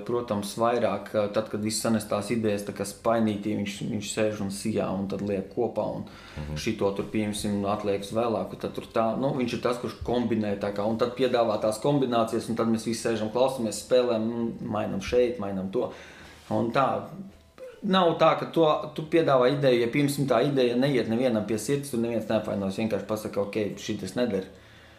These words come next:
Speaker 1: Um, nekas netiek izmests, viss tiek atstāts ar domu tādu, ja ir, pieņemsim, kāds varbūt cits gabals, varbūt tiešām tur der, bet, nu, viens konkrētā gabalā tas neder, nu, ok, viss. Tas pats arī ar pilnīgi jebkura idejām. Jebkurš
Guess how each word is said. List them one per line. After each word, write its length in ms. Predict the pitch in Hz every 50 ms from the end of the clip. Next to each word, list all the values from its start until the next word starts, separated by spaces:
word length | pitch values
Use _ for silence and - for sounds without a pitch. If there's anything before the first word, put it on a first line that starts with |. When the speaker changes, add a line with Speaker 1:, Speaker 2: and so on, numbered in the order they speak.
| - - - - -
Speaker 1:
Um, 880 | - 101 98 98 98 98 98 - - - - - - - 135 139 - - - - -
nekas 460 | - 127 131 139 151 156 160 - - 165
netiek 240 | 165 160 135 117
izmests, 400 | 127 143 139 131 110 107 - -
viss 220 | 123 127 127 - -
tiek 160 | 120 113 -
atstāts 400 | 117 135 143 - - 113 104 -
ar 80 | 117 107
domu 300 | 113 131 135 123 113 107
tādu, 300 | - 135 131 113 110 104 - 117
ja 140 | 113 117 123 127
ir, 140 | 123 120 120
pieņemsim, 300 | 135 135 123 113 - -
kāds 160 | 120 - -
varbūt 300 | 120 113 107 117 120 -
cits 160 | 135 131 127 123
gabals, 320 | 135 139 127 127 117 -
varbūt 300 | - 127 139 143 139 139
tiešām 320 | 147 143 139 127 120 120 117
tur 140 | - 123 113
der, 220 | 110 110 104 101 104
bet, 140 | 107 104 131
nu, 60 | 151 160 160 - - - - - - -
viens 160 | 120 123 117 - -
konkrētā 400 | 131 135 135 113 110 104 101 107
gabalā 320 | - 120 120 117 113 117
tas 160 | - - -
neder, 300 | 151 156 143 120 - - - - - - -
nu, 160 | 131 135 139
ok, 100 | 139 - 101 101 92 95
viss. 280 | 113 107 101 - - - - - - - - - - - - - - - -
Tas 160 | 127 127 123
pats 240 | - 131 127 - 127
arī 240 | 113 113 117 113 113 113 117 120
ar 160 | 117 110 107 107 -
pilnīgi 400 | 135 139 127 113 107 104 107 107 107
jebkura 460 | 110 113 113 - - 123 117 107 101 104
idejām. 480 | 110 104 104 95 95 - 87 92 -
Jebkurš 320 | 101 98 - - 123 120